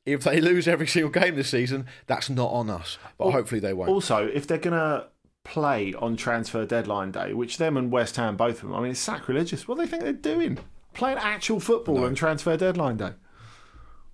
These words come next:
Speaker 1: What's Mick Harford doing in the stand? Go and get the business done, Mick.
Speaker 2: <laughs>
Speaker 1: You're the face of this club.
Speaker 2: Exactly.
Speaker 1: Um, right, let's move on to deadline day because it was an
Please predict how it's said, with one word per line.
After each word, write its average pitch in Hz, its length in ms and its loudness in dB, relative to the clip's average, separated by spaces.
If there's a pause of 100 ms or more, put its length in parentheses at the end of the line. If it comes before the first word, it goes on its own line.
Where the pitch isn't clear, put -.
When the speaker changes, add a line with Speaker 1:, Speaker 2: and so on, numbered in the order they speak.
(120)
Speaker 1:
What's 185 180 -8
Mick 202 180 -2
Harford 165 320 0
doing 127 180 2
in 127 120 -2
the 123 60 -2
stand? 127 380 -2
Go 196 80 0
and 233 80 -2
get 233 80 0
the 202 80 -4
business 196 380 0
done, 135 260 0
Mick. - 240 -2 (500)
Speaker 2:
<laughs> - 20 -12
Speaker 1:
You're 208 80 2
the 208 60 4
face 220 300 4
of 156 60 -2
this 147 100 2
club. 147 300 2
Speaker 2:
Exactly. - 460 -2 (140)
Speaker 1:
Um, 156 440 4
right, 180 200 6
let's 220 240 4
move 233 160 6
on 214 120 4
to 175 80 -4
deadline 165 400 4
day 127 160 6
because 127 160 0
it 147 100 2
was 165 160 0
an 143 140 -4